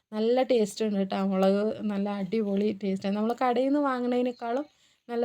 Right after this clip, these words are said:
ഉപ്പും പുളിയും ഒക്കെ നന്നായിട്ട് പിടിച്ചിട്ട്, ഏഹ്, നമ്മള് കടയിലത്തെ മുളകിനേക്കാളും നല്ല ടേസ്റ്റ് ഉണ്ടായിരുന്നു. എല്ലാവരും പറഞ്ഞു. ഞാൻ, ഏഹ്, നമ്മള് കമ്പനിയിൽ കൊണ്ടുപോയപ്പോ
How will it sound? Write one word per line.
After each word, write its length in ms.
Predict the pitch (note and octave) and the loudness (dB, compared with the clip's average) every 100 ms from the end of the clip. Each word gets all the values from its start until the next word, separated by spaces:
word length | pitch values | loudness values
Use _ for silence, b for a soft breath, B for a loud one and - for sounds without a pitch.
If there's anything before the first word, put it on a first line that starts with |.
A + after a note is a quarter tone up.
| B3 | 0
ഉപ്പും 400 | A3 - - C4 C4+ | -2 -8 -8 -6 -2
പുളിയും 460 | A#3 A3 A3 A#3+ | 0 2 2 0
ഒക്കെ 220 | A3 - A#3 | -4 -8 -10
നന്നായിട്ട് 640 | A3+ G#3 G#3 A3 G#3+ G3 G#3 | -6 -6 -6 -6 -6 -8 -8
പിടിച്ചിട്ട്, 600 | G#3+ F#3+ F#3+ F#3+ F#3+ D#4 - _ _ _ _ | -8 -8 -8 -8 -6 -6 -8 _ _ _ _
ഏഹ്, 220 | G3+ G3+ G3+ | -10 -6 -4
നമ്മള് 220 | G#3+ A3+ | -4 0
കടയിലത്തെ 540 | B3 A3 A3+ A3+ B3+ B3+ | 2 4 4 2 -2 -4
മുളകിനേക്കാളും 640 | A3+ A3+ A3 A3+ A3+ A3+ A3+ | -2 0 2 0 0 -2 0
നല്ല 200 | A3 A#3 B3 | 0 0 2
ടേസ്റ്റ് 380 | A3 F#3 - G#3+ | 2 0 -4 -4
ഉണ്ടായിരുന്നു. 420 | G3 F3+ F3+ F#3+ | -2 -2 -2 -2
എല്ലാവരും 380 | G#3 A3+ B3+ C4 | 2 4 6 4
പറഞ്ഞു. 300 | B3+ G#3+ G#3 | 2 -2 -2
ഞാൻ, 180 | G#3 A3 - | -2 -2 -4
ഏഹ്, 280 | A#3 A3+ A3+ | -6 -4 -2
നമ്മള് 240 | A3+ A3+ A#3+ B B _ | -2 -2 -4 B B _
കമ്പനിയിൽ 440 | A#3+ A#3 A#3 A#3+ A#3+ A#3 | -6 -4 0 0 0 0
കൊണ്ടുപോയപ്പോ 680 | A#3+ G#3+ A3 A3 G#3+ B3 | 0 0 0 -2 -4 -4